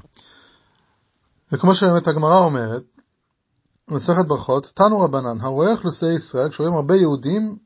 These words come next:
לפחות שש מאות אלף יהודים, צריכים להגיד, "ברוך אתה ה' אלוקינו מלך העולם", חכם ארזים.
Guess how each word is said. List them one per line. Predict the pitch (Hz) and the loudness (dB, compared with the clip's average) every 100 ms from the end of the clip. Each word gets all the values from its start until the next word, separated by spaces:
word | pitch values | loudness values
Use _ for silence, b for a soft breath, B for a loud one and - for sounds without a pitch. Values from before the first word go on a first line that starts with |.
| _ _ - | _ _ -10
לפחות | 151 - | -8 -4
שש | 160 151 | -4 -4
מאות | 139 | -4
אלף | 151 135 | -2 -2
יהודים, | 120 135 226 214 B B B B | -4 -2 -2 -2 B B B B
צריכים | - 170 | -2 0
להגיד, | 147 185 156 | 2 2 4
"ברוך | 185 175 | 4 2
אתה | 165 | -2
ה' | 165 | -2
אלוקינו | 156 165 151 | -2 -2 -2
מלך | 143 135 | -4 -4
העולם", | 123 190 226 190 | -4 0 0 0
חכם | 156 202 196 | -2 2 2
ארזים. | 175 151 131 123 | 2 0 -4 -10